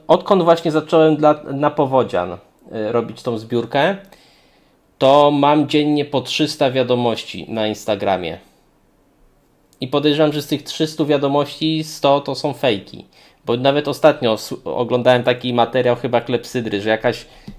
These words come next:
niepełnosprawna osoba zbierała, prowadziła zbiórki, a później wychodziło, że sobie kupowała za to sprzęt jakiś, a nie, nie, nie zbierała na leczenie, tylko sobie kupowała jakieś drogie przedmioty, nie? I ja mam trochę takie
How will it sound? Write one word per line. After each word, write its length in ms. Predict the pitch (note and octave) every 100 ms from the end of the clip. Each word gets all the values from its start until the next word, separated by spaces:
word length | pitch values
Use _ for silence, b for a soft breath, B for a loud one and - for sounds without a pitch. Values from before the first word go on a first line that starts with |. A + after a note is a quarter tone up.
| -
niepełnosprawna 840 | B2 B2 C3 C3+ B2+ C#3+ C3+ C3+
osoba 420 | B2+ B2 C#3+ A#2+ G#2+
zbierała, 760 | A#2 B2 B2+ C3+ D3+ C#3 G#2+
prowadziła 520 | A2 C3 B2+ B2 B2+ A#2
zbiórki, 420 | A#2 C3+ D3 C3+
a 60 |
później 380 | B2 C3+ A#2+ B2+
wychodziło, 560 | A#2 B2 C3 A#2 C3+ B2+
że 80 | B2+
sobie 240 | B2 A#2+
kupowała 500 | - B2 A#2 A#2 A#2
za 100 | A#2+
to 120 | A#2
sprzęt 520 | A2+ - B2 F#2 - - b b b b b -
jakiś, 640 | F#2 F#2+ F#2+ F#2+ F#2 - -
a 160 | G#2+
nie, 240 | A2 A2+ A2+
nie, 200 | A#2 -
nie 160 | A#2
zbierała 380 | A#2 A#2+ A#2 A#2
na 100 | A2+
leczenie, 340 | G#2+ - C3
tylko 200 | B2+ B2
sobie 200 | A2+ A2+
kupowała 480 | G#2+ G#2+ G#2+ A2+ A2
jakieś 300 | G#2 - G#2+
drogie 400 | - A2 G2+ G#2
przedmioty, 640 | G2 - G#2+ G#2 F2+ - E2+
nie? 260 | F#2 G2+ - b b b b b b _ _
I 80 | C#3
ja 160 | F3 F#3+
mam 180 | G3
trochę 340 | F#3+ F#3+ F#3+ F#3+
takie 720 | E3+ F3 - F#3 F3+ F3+